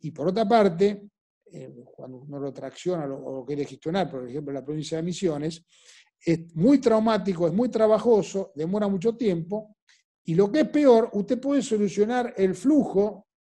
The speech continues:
obteniendo eventualmente ese certificado de no retención o percepción por un plazo perentorio de tiempo, pero lo que es imposible es lograr la, la devolución de los saldos a favor.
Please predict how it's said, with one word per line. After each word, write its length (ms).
obteniendo 560
eventualmente 640
ese 180
certificado 460
de 80
no 100
retención 400
o 80
percepción 380
por 100
un 80
plazo 240
perentorio 460
de 80
tiempo, 460
pero 180
lo 120
que 80
es 120
imposible 680
es 60
lograr 320
la, 260
la 200
devolución 680
de 60
los 140
saldos 240
a 60
favor. 380